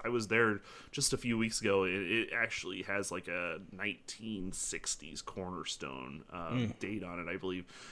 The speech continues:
Speaker 1: Now, the oldest church, this is kinda off subject, the oldest church in Quincy, that the oldest buil-, building of a church in Quincy is actually on Main Street, and it was, it was hit by a lightning strike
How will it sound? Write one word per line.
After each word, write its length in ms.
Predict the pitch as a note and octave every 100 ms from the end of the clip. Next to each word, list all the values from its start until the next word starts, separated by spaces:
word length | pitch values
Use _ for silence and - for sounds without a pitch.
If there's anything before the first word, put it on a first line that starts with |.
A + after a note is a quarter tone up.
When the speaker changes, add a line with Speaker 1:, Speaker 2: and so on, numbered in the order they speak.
| -
Speaker 1:
Now, 420 | C3 B2 A#2 A2 G#2
the 220 | A#2+ A#2+
oldest 580 | - C#3+ D3+ C3+ B2+ - - - - - - - -
church, 640 | - - D3+ B2+ - - -
this 380 | A#2+ A2 B2 B2
is 40 | -
kinda 180 | C#3+
off 180 | G2+ G#2+
subject, 420 | - C3+ G#2+ G2 - - - -
the 140 | B2+
oldest 380 | C3+ E3+ E3+ -
church 320 | - E3+ D3+ B2+
in 100 | A2+
Quincy, 500 | - C3+ C3 C#3 A#2+
that 400 | G#2+ G2 F#2+ A2
the 60 | A#2
oldest 360 | A#2+ A2 -
buil-, 280 | B2 C#3 F#2+
building 500 | A2+ D#3 G3 A#2 G2
of 120 | F#2+
a 60 | G2
church 340 | - G#2 F#2+
in 80 | F#2+
Quincy 360 | G2 G#2+ F#2+ G2+
is 140 | F#2+
actually 420 | - G#2 - B2
on 300 | G2 G2 F#2+ F#2+
Main 280 | A2 C3
Street, 520 | C3 - G2 F#2+ F2+ - - - - -
and 420 | G#2+ A2+ G#2+ G#2+
it 60 | G#2
was, 360 | G#2+ G#2 - -
it 100 | G2+
was 320 | G2 G#2 -
hit 200 | - B2+
by 220 | G2 F#2+
a 120 | F2+ E2+
lightning 500 | G2 G#2+ B2 G2 G2
strike 640 | - G2+ F2+ F2 - -